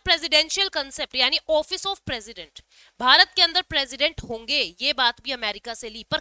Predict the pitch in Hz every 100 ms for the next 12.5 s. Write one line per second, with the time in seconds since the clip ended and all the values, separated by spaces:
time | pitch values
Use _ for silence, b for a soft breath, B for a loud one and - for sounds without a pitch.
0 | - 277 240 330 320 330 330 349 294 262
1 | 320 262 262 277 311 294 277 320 233 220
2 | 262 240 220 254 190 170 196 214 247 330
3 | 254 - _ b b b b 220 233 233
4 | - 381 349 285 269 - 320 320 269 381
5 | _ _ - 254 294 277 277 370 349 320
6 | 320 262 185 151 _ _ _ _ b b
7 | - 302 320 - - 294 277 269 339 370
8 | 320 285 370 359 330 339 349 349 349 381
9 | 262 285 359 349 330 - 285 220 170 170
10 | 165 254 403 - 285 294 - 415 427 403
11 | 359 320 311 320 285 311 285 262 320 330
12 | 320 320 262 - 302